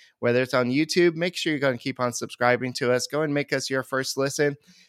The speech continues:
And go ahead and check out the Locked On M L B Prospect Pods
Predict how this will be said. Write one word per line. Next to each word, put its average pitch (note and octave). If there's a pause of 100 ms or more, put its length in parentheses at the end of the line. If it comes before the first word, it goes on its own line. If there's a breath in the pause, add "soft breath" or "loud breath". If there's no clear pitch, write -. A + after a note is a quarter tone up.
(140 soft breath)
And C3
go C#3+
ahead D3
and C#3+
check D3
out C#3+
the C3
Locked C3+
On C3+
M C3
L C3
B C3
Prospect C#3
Pods C#3